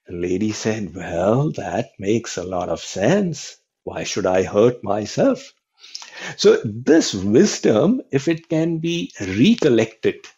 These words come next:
it gives us a perspective on anger. And the second is practice.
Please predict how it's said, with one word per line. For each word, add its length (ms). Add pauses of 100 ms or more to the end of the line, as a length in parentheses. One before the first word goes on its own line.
(600)
it 240 (280)
gives 360
us 480
a 80
perspective 920
on 180
anger. 420 (800)
And 220
the 80
second 680 (340)
is 420 (320)
practice. 800